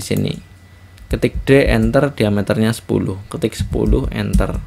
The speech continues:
Panjang silindernya dua mili.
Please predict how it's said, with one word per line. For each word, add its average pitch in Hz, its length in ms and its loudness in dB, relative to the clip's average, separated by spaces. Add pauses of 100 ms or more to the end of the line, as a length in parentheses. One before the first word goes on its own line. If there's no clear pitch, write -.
(1500)
Panjang 120 400 2
silindernya 120 880 2
dua 113 160 4
mili. 104 480 0